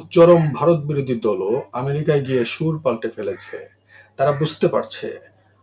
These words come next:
আন্তর্জাতিক রাজনীতির হিসাব নিকাশে তারা সহ সব ষড়যন্ত্রকারীরা এখন এক ধরনের কুণ্ঠাসা।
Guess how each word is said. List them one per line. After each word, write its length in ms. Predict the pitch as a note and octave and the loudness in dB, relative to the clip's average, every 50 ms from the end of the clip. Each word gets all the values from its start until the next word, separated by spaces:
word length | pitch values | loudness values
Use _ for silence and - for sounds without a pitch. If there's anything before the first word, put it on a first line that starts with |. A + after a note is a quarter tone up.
| _ - - - | _ -20 -10 -4
আন্তর্জাতিক 640 | B2 D3+ E3+ D#3+ - E3+ D#3+ D#3+ D#3 - D3 C#3 | 0 0 0 2 2 2 2 0 0 -2 -2 -2
রাজনীতির 420 | D3 C#3+ C3+ C#3+ C#3 B2+ D3+ B2+ - | -2 -2 -2 -2 -4 -4 -4 -6 -6
হিসাব 260 | C3+ C3 - D3 C3+ | -6 -4 -4 -4 -4
নিকাশে 440 | B2+ C3+ C3+ - D#3 - - A#2+ A2 G#2 - - | -4 -4 0 0 0 0 0 -4 -6 -6 -6 -4
তারা 240 | - A#2+ C3+ D3 C#3 | -2 0 0 0 -2
সহ 420 | - - C3+ A2 - G#2+ F#2+ - - _ _ _ _ _ _ | -2 -4 -6 -6 -6 -8 -14 -14 -16 _ _ _ _ _ _
সব 400 | - - - E3+ E3+ E3 E3+ - | -8 0 4 6 6 6 4 0
ষড়যন্ত্রকারীরা 840 | - - E3 D3 C3 C3 A#2+ G#2+ - G2+ F#2+ F#2+ F#2+ F2 - - - - - - - _ _ _ - | -2 0 2 2 2 0 -4 -6 -6 -6 -6 -6 -8 -10 -12 -14 -14 -16 -20 -20 -20 _ _ _ -6
এখন 480 | D3+ D3+ - - - A2+ A2 - C3+ - _ _ _ _ _ _ _ - - - - | -6 -4 -2 -2 -4 -2 -4 -6 -8 -10 _ _ _ _ _ _ _ -20 -14 -4 0
এক 200 | F3+ F3+ F#3 F3+ | 0 0 0 0
ধরনের 320 | F#3+ F#3+ F#3+ F#3 F#3 F3 | 0 0 2 2 0 0
কুণ্ঠাসা। 760 | - - - G#3+ G#3 G3 - - B2 - - - - - - | -2 0 2 4 4 4 2 0 -4 -8 -8 -8 -8 -10 -12